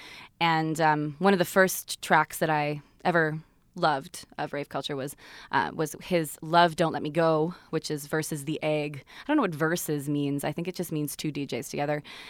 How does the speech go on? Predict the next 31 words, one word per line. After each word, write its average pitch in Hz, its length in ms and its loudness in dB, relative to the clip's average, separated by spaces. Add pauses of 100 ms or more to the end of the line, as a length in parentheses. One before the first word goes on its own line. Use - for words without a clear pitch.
(120)
Um, 160 400 8
there's 170 180 6
this 165 180 -6
video 165 640 4 (160)
of, 151 320 2
um, 151 360 2
a 165 80 -2
bunch 160 180 2
of 147 120 -8
dancers 156 420 0
in 151 80 0
Europe 147 260 0
doing 151 220 -2
parkour 151 520 -2
moves, 240 440 0 (340)
and 185 140 6
it's, 185 120 2
like, 190 120 4
from 185 180 6
two 202 140 0
thousand 180 260 6
and 160 160 2
two, 165 240 2
so 170 140 2
it - 20 4
was 160 140 2
e-, 82 80 -10 (100)
before 175 400 2
parkour 160 480 -2
was 143 140 -10
popular, 208 580 0